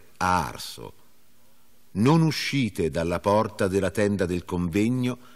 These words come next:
affinché non abbiate a morire, perché l'olio dell'unzione del Signore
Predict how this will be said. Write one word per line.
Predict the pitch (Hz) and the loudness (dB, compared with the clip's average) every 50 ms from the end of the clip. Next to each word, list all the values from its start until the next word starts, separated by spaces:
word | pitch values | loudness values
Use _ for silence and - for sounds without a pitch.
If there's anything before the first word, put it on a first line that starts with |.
| - - - - - - - - - - - | -20 -20 -20 -20 -20 -20 -20 -20 -20 -12 -6
affinché | - 101 - - - 120 127 120 - - 143 | -4 -4 -4 -2 0 0 0 0 2 2 2
non | 139 123 120 127 147 143 135 | 2 2 2 2 2 2 2
abbiate | 127 113 110 110 120 120 127 135 131 - 135 127 | 0 -2 0 2 2 4 2 0 0 0 0 2
a | 127 | 2
morire, | 127 123 123 117 101 82 73 67 65 65 65 - - - - - - - - - - - - - - - - | 2 0 0 0 0 -2 -2 -4 -6 -6 -8 -8 -12 -18 -20 -20 -20 -20 -20 -20 -20 -20 -20 -20 -20 -20 -8
perché | - 92 87 87 - - 110 98 | -2 0 0 0 0 0 2 2
l'olio | 95 95 101 107 113 123 127 127 127 127 120 | 2 4 4 6 6 6 4 4 2 2 2
dell'unzione | 107 113 104 101 98 104 107 98 - - 117 117 117 120 120 113 | 2 2 0 0 0 0 0 -2 -2 0 2 2 2 4 2 2
del | 98 98 95 | 2 2 0
Signore | 87 - - 92 85 87 90 95 104 117 131 135 127 127 | 0 -2 -4 -4 -2 0 2 2 2 0 0 -2 -4 -6